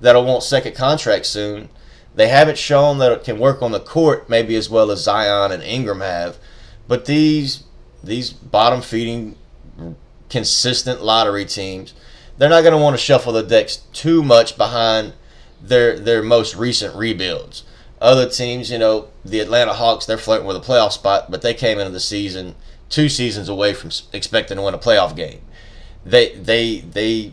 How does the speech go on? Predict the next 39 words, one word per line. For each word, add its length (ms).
they 200
built 380
something 420
behind 340
Trae 320
Young 380
that 120
they 120
thought 260
was 100
gonna 220
work, 380
and 640
it 120
hadn't 300
quite 380
worked 260
out. 260
So 140
they 140
can, 360
they 140
can, 240
they 220
still 220
have 140
time 260
to 60
reset, 640
but 120
they've 140
also 300
got 200
time, 180
like 160
the 80
Pelicans, 460
to 60
wait. 260